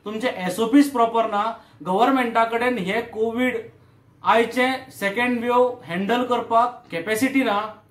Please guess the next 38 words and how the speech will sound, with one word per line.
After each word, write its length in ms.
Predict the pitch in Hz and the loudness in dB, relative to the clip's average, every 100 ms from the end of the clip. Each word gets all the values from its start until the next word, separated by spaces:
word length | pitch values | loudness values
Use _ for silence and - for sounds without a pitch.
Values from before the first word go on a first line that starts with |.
| _ _ _ _ 165 | _ _ _ _ -6
This 400 | 233 - 208 208 | -6 -4 -4 -2
entire 560 | 208 208 262 294 311 | -2 4 4 6 2
situation 540 | 285 254 240 254 254 262 | 0 -4 -2 -2 -2 -4
has 260 | 262 208 202 | -4 -4 -2
gone 220 | 233 247 | 0 0
beyond 560 | 185 185 214 247 285 285 | -6 -4 2 6 6 4
the 100 | 277 | 2
control 340 | 262 247 247 | 0 0 0
of 80 | 240 | -2
this 140 | 240 | -6
government. 460 | 202 196 190 190 196 214 - _ _ _ _ _ _ | -2 -2 -2 -4 -6 -10 -18 _ _ _ _ _ _
आनी 200 | 190 240 | 0 2
जेन्ना 300 | 196 247 254 | 2 2 4
आमचे 340 | 247 220 226 277 | 4 2 0 0
सारके 260 | 254 247 | -2 -2
एनजीओज 500 | 233 208 196 254 254 | -4 -4 -2 0 -2
गव्हर्नमेंटाक 640 | 190 196 196 233 233 247 | 0 2 2 -2 0 0
letter 300 | 208 220 233 | 2 0 0
बरयता 280 | 262 233 220 | 0 0 -2
आनी 100 | 247 | -2
सांगता, 320 | 233 190 196 | -2 -4 -2
appeal 300 | 226 208 247 | -2 0 -2
करता 460 | 233 220 208 190 208 220 - - - - | -2 -2 0 0 0 -4 -14 -20 -20 -10
की 320 | 226 269 269 - _ | -4 -2 -4 -10 _
तुमचे 280 | 220 233 277 | -2 2 2
कडेन 280 | 277 285 277 | 4 4 4
जर 140 | 277 | 4
जायना 360 | 247 233 247 269 | 2 2 2 2
आसत 280 | 254 240 - | 0 -2 -2
किंवा 200 | 247 269 | -2 0
तुमकां 380 | 269 247 254 269 | 0 -2 0 0
जर 100 | 269 | 0
आमची 300 | 233 233 262 | 0 -2 -4
कितें 180 | 240 | -2
मदत 400 | 254 214 226 294 | -2 2 4 6
लागता 280 | 277 269 269 | 4 0 2
आसत, 440 | 254 240 247 247 - _ _ _ _ - - | 0 0 -2 -4 -10 _ _ _ _ -20 2
feel 160 | 262 | 6